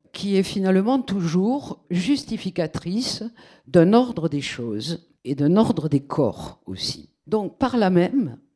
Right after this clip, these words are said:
dans ce tumulte graphique, c'est visibiliser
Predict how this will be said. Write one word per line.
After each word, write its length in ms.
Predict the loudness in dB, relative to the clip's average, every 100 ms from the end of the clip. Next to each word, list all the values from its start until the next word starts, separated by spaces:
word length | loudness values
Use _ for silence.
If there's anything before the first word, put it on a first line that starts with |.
| -18
dans 300 | -4 0 0
ce 140 | -2 -6
tumulte 420 | -8 -6 -6 -6
graphique, 720 | -4 -4 -6 -6 -6 -8 -16 -20 _ _ _
c'est 260 | -10 -4 -2
visibiliser 1000 | -2 -4 -8 -10 -10 -8 -8 -6 -8